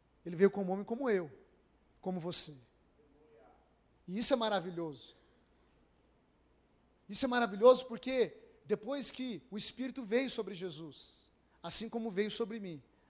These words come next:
e assim como veio ou virá sobre você nessa tarde,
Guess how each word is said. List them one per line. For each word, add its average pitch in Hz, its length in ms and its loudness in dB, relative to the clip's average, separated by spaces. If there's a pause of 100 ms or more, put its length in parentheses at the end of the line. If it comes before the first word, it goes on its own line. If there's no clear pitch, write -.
(240)
e 165 80 0
assim 196 220 4
como 202 240 0
veio 190 460 4
ou 196 160 6
virá 170 320 2
sobre 175 240 0
você 175 320 -2
nessa 190 260 -4
tarde, 143 580 -2